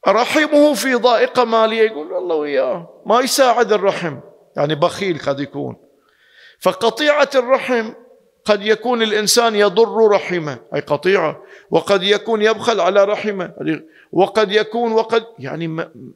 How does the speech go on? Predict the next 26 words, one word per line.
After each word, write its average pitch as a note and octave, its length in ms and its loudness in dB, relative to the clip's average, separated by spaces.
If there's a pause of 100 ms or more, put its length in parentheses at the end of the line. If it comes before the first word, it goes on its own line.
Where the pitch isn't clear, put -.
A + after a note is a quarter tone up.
(200)
شرور B3 420 -2
كثيرة B3+ 440 -4
قد G3 180 -8
تأتي E3+ 380 -6
من E3 120 -8
قطيعة B2+ 400 -8
الرحم. A#2 340 -14 (840)
ولهذا G3+ 440 2
الإمام B3+ 400 0
اكتفى، B3+ 380 -2
يقول: G3+ 280 0
"ما A3 100 -4
يحتاج A#3 360 -4
أبرر F#3+ 460 0
لك E3 100 -4
قط-، - 300 -10
قاطع E3+ 360 0
الرحم، E3 420 -2 (240)
ليش F3 280 0
ما D#3 160 -6 (380)
تتخذ D3+ 480 -8
صديق D3+ 560 -4
أو C#3 100 -2
صاحب D#3+ 480 -2
أو D3+ 220 -4
مرافق؟ C#3+ 640 -4